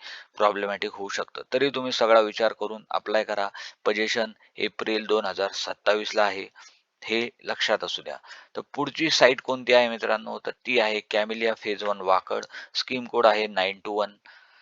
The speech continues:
हीही चांगली फ-, अं, साइट आहे,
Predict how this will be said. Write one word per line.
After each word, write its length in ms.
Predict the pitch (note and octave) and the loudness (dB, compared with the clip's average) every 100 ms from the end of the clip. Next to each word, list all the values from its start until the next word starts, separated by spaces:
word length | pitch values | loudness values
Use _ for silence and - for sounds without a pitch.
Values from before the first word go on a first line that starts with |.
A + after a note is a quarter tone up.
| _ _ _ _ _ _ - - _ _ _ _ - - - | _ _ _ _ _ _ -20 -20 _ _ _ _ -20 -16 -8
हीही 340 | C3 C3+ C#3+ | -2 0 2
चांगली 320 | C#3+ C3+ B2 A#2+ | 2 2 0 -6
फ-, 140 | A2 | -2
अं, 1160 | G#2+ G#2 F2 - _ _ D#2+ G#2 A2+ G#2+ G2+ G2 | -2 0 -4 -8 _ _ -20 -16 -14 -14 -14 -4
साइट 400 | - G#2+ A2 A2 | 2 4 4 4
आहे, 280 | A2 A2 | 2 2